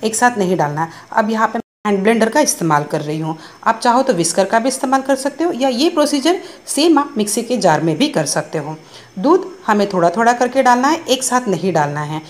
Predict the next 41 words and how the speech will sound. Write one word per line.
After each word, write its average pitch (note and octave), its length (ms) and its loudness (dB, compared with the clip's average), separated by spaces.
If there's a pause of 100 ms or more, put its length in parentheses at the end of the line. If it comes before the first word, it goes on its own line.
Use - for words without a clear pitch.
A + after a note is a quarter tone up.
(180)
एक G3 120 -4
साथ A#3 160 2
डालेंगे A#3 320 2
तो E4 120 -2
हम B3 180 -2
अच्छे F#3 220 -2
से C4 140 -4
नहीं F3+ 240 -2
फेंट D#3 280 -10
पाएंगे। D#3 320 -6 (300)
मैं F#3+ 60 -2
इसे F#3+ 120 -4
थोड़ा G3 200 2
सा F#3 180 4
और F#3 240 4
फेंट A#3 300 -4
रही B3+ 140 2
हूँ, G4+ 120 2
फेंट - 240 -2
के F#3 80 0
अब E3+ 80 4
मैं E3 120 -2
इसको E3 180 -2
रखूँगी F3 360 -4
side E3+ 340 -2
में। E4+ 200 0 (300)
अब B3 140 4
हम B3+ 140 2
करेंगे A3 440 0 (380)
next G3 260 -2
procedure। D#3+ 420 -4 (260)
यहाँ A#3 220 0
पे D#4 140 -2
मैं C#4 180 -2
microwave G#3+ 560 -2
को G3 120 2
preheat F#3+ 420 -2
करने D#3+ 240 0
रख D3 120 -2
दी D3 160 -6
हूँ। D#3 180 -6